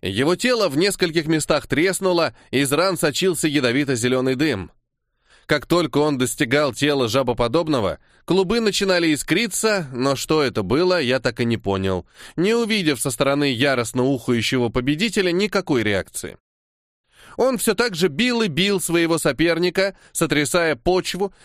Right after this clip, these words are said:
и в конце концов целый пласт вместе с растительностью съехал с пологого возвышения, обнажив породу сразу на обширном пространстве, в том числе в непосредственной близости от портала. Меня вырвало прямо на пол от открывшегося зрелища.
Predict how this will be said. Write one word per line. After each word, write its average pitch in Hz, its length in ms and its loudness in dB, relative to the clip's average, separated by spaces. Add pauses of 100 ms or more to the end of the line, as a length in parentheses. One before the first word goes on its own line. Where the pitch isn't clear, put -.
и 127 120 0
в 120 60 -10
конце 151 280 0
концов 214 480 -2
целый 208 380 0
пласт 156 460 0
вместе 135 440 0
с - 80 -6
растительностью 139 920 0
съехал 180 480 -2
с - 80 -10
пологого 135 480 0
возвышения, 131 840 -2 (380)
обнажив 147 560 0
породу 170 420 2
сразу 196 380 -2
на 170 160 0
обширном 123 440 -2
пространстве, 98 760 -4 (440)
в - 120 -12
том 226 180 2
числе 147 480 0
в 156 80 -4
непосредственной 185 720 0
близости 117 460 0
от 156 120 0
портала. 175 600 -4 (1300)
Меня 156 440 0
вырвало 175 420 0
прямо 151 340 0
на 139 300 0
пол 143 260 -2
от 131 180 -2
открывшегося 117 760 -2
зрелища. 92 720 -2